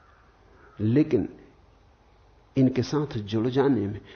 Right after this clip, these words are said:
तुम धीरे-धीरे पाओगे, बात तो बड़ी सो-, छोटी थी, बीज तो बड़ा छोटा था, धीरे-धीरे बड़ा हो गया,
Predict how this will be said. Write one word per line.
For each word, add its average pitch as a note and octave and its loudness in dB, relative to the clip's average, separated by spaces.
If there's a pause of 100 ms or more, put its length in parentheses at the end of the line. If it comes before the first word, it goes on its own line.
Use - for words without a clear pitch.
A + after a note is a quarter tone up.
(140)
तुम A#2+ 2
धीरे-धीरे B2 0
पाओगे, A2+ -2
बात G2+ -4
तो A#2 -4
बड़ी F#2+ -4
सो-, - -8
छोटी - -6
थी, B2 -6
बीज B2 0
तो A#2 0
बड़ा G2 -2
छोटा A#2 -6
था, G2 -6
धीरे-धीरे G#2 -4
बड़ा E2 -2
हो A2+ -2
गया, - -12